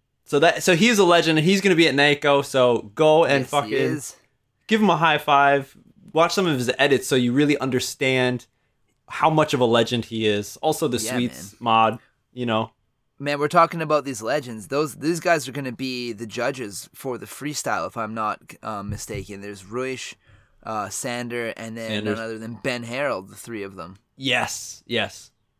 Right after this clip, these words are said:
Speaker 2: That's some pretty gnarly judges.
Speaker 1: So you gotta get in there. Have
Speaker 2: Yeah.
Speaker 1: fun. Dress to impress.
Speaker 2: Hells yeah.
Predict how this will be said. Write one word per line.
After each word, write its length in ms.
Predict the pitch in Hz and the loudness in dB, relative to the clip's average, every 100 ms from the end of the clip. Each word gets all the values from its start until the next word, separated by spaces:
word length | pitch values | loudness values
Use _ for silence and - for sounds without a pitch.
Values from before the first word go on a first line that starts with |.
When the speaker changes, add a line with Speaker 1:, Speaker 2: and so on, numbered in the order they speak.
| _ _ _ _ _ _ _ _ _ | _ _ _ _ _ _ _ _ _
Speaker 2:
That's 240 | 104 110 - | -12 -12 -10
some 280 | - 123 107 | -8 -8 -8
pretty 240 | 139 135 | -6 -6
gnarly 340 | 120 117 120 | -2 -2 -2
judges. 600 | 107 123 156 123 85 - - _ _ _ _ | -4 -4 -4 -6 -12 -18 -20 _ _ _ _
Speaker 1:
So 80 | - | 0
you 80 | 127 | 2
gotta 140 | 127 | 4
get 180 | 120 123 | 4 4
in 120 | 143 | 4
there. 220 | 143 110 - _ _ _ _ _ _ _ | 4 2 -2 _ _ _ _ _ _ _
Have 200 | - 131 | 0 0
Speaker 2:
Yeah. 60 | 113 | 2
Speaker 1:
fun. 240 | 127 143 143 | 2 2 2
Dress 280 | 139 127 | 2 2
to 160 | - 139 | 0 0
impress. 580 | 131 - 123 156 - - _ _ _ _ _ | 0 2 2 2 -6 -18 _ _ _ _ _
Speaker 2:
Hells 360 | _ 110 107 104 | _ -10 -10 -10
yeah. 280 | 110 131 | -10 -10